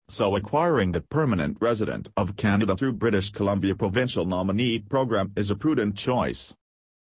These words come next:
If you are interested in immigrating to British Columbia, you can apply for the B C Provincial Nominee Program, and Career Plus immigration consultants are always ready to assist you and solve your concerns.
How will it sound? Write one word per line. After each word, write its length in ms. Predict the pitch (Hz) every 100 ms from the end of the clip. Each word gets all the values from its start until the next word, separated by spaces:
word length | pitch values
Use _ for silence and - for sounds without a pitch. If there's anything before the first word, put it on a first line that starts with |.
| _ _
If 200 | 104 101
you 160 | 110 104
are 220 | 156 110 -
interested 560 | 98 92 85 131 110
in 160 | 101 101
immigrating 580 | 107 113 104 90 90 101
to 120 | 107
British 360 | 107 107 95
Columbia, 540 | - 101 101 90 67 - - _
you 140 | 98
can 140 | 101 95
apply 380 | - 101 95
for 140 | 92 85
the 100 | 80
B 200 | 87 92
C 260 | - 98
Provincial 560 | 98 120 107 131 127 95
Nominee 540 | 92 90 95 110 120
Program, 680 | 110 - 135 123 98 76 73 -
and 140 | 85
Career 380 | - 107 135 135
Plus 340 | 107 107 107
immigration 640 | - 139 117 107 113 110 98
consultants 720 | 104 104 107 147 160 127 107 156
are 180 | 143 -
always 360 | 147 196 175 127
ready 280 | 123 87
to 200 | 80 101
assist 400 | 95 - 170 170
you 160 | 101 92
and 160 | 95 95
solve 440 | - 135 98 90
your 100 | 101
concerns. 840 | 101 117 104 156 107 64 - -